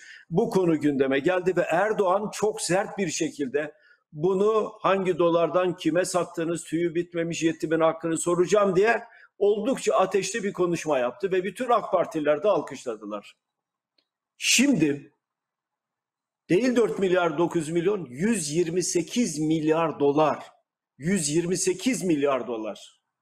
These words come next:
Üstelik Merkez Bankası da değil. Yasalara aykırı olarak bir protokolle Merkez Bankası'nın yetkisi alınıyor. Banka Meclisi'nin yetkisi alınıyor.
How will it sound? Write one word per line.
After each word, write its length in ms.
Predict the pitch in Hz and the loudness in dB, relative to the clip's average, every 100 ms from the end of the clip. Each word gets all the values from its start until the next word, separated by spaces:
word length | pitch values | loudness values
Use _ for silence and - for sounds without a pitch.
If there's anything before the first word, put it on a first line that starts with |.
| _ - - | _ -20 -6
Üstelik 440 | 147 - 202 262 | -2 2 2 2
Merkez 380 | 208 185 226 262 | 2 2 2 2
Bankası 440 | 269 214 175 - - | 2 2 0 0 -2
da 140 | 120 | -2
değil. 180 | 104 95 _ _ _ _ - - | -4 -14 _ _ _ _ -20 -16
Yasalara 600 | - 160 180 226 240 226 196 | -2 0 2 2 2 2 2
aykırı 380 | 190 185 220 | 0 0 0
olarak 440 | 247 202 160 147 - | 2 2 0 -2 0
bir 180 | 233 180 | -2 0
protokolle 920 | 185 175 180 160 185 190 214 240 - _ _ _ - | -2 0 -2 -2 0 0 0 -2 -10 _ _ _ -4
Merkez 420 | 156 170 247 269 | -2 0 -2 -2
Bankası'nın 520 | 247 196 190 185 160 | 0 0 -2 -2 0
yetkisi 540 | 139 147 160 196 175 220 | 0 0 -2 -6 -2 0
alınıyor. 520 | 214 214 208 208 220 _ _ _ _ _ _ _ _ _ _ _ _ _ _ | 2 2 0 -2 -6 _ _ _ _ _ _ _ _ _ _ _ _ _ _
Banka 320 | 160 190 247 | 0 2 2
Meclisi'nin 480 | 262 240 214 - 190 | 2 2 0 0 0
yetkisi 500 | 165 156 151 165 220 | 0 0 -4 -6 0
alınıyor. 400 | 208 190 190 180 | 0 0 -6 -8